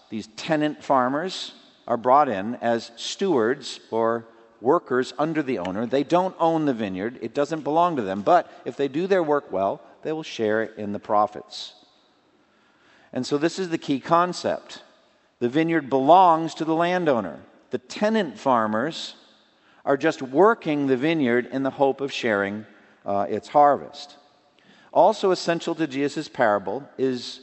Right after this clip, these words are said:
the absentee landowner. The owner goes away on a, a journey. He's not visibly there moment by moment,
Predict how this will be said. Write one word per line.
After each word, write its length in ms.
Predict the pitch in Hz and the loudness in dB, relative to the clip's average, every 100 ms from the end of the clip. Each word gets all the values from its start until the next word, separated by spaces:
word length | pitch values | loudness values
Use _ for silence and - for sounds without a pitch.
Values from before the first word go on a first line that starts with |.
| - | -16
the 140 | 120 113 | -14 -4
absentee 800 | 131 131 127 135 131 - 160 90 - - | 2 2 0 -10 -8 -6 -6 -8 -14 -10
landowner. 480 | 101 92 80 69 76 | -8 -6 -8 -10 -8
The 180 | 101 | -4
owner 260 | 135 135 147 | -2 -2 -2
goes 300 | 123 110 107 | 0 -2 -2
away 640 | - 131 175 175 135 82 - - _ _ _ | -4 0 2 2 0 -4 -14 -20 _ _ _
on 240 | - 120 123 | -2 0 0
a, 120 | - | -2
a 100 | 117 | -4
journey. 520 | 107 110 135 139 113 87 - - _ _ _ | -4 0 2 2 0 -6 -20 -20 _ _ _
He's 200 | 110 104 | -8 0
not 200 | 135 135 | 0 0
visibly 560 | 120 139 123 123 135 131 | -2 -2 0 -2 0 2
there 380 | 151 160 131 | 4 4 4
moment 360 | 110 113 120 127 | 4 2 2 2
by 140 | 127 131 | 2 2
moment, 420 | 143 147 98 | 2 2 -2